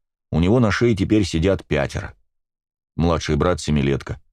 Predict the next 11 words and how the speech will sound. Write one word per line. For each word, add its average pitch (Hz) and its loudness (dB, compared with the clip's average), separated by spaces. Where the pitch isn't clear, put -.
три 90 0
сестры 101 0
и 87 0
старуха-мать, 101 0
разменявшая 78 0
шестой 78 -2
десяток. 71 -6
Кабы 87 0
не 85 0
принятое 80 0
решение 73 -2